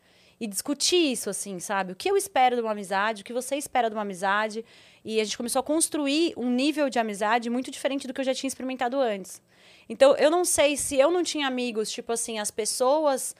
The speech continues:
é, não que eu não tinha amigos, gente, tinha amigos normal, mas assim, hoje eu tenho relações profundas. E foi a partir de um determinado momento em que eu comecei a questionar o, sobre o que que eram as minhas amizades,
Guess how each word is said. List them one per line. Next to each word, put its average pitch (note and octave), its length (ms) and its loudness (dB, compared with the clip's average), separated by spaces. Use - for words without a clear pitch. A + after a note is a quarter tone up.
é, G3 140 0
não C#4 140 0
que - 80 -2
eu - 20 2
não D#4 80 2
tinha C#4 160 -2
amigos, A3+ 220 -2
gente, G3 200 -2
tinha A#3+ 120 -4
amigos C4 220 -2
normal, C#4+ 400 4
mas G3+ 180 -2
assim, A3+ 180 -4
hoje B3 160 4
eu D4 60 -2
tenho C#4+ 140 0
relações B3+ 280 0
profundas. B3 960 -4
E A3 80 -8
foi B3 120 0
a B3+ 60 4
partir C4+ 260 0
de C4+ 120 -2
um D#4 80 0
determinado C4+ 520 0
momento C4+ 540 0
em D4 80 0
que C#4+ 80 -2
eu C#4 60 0
comecei C#4 440 0
a C#4 60 4
questionar C#4 840 0
o, - 160 -10
sobre C#4+ 260 0
o C#4+ 40 -6
que G4 100 -2
que G4+ 140 0
eram C#4+ 280 6
as A3+ 120 0
minhas G#3+ 240 -2
amizades, G#3 680 2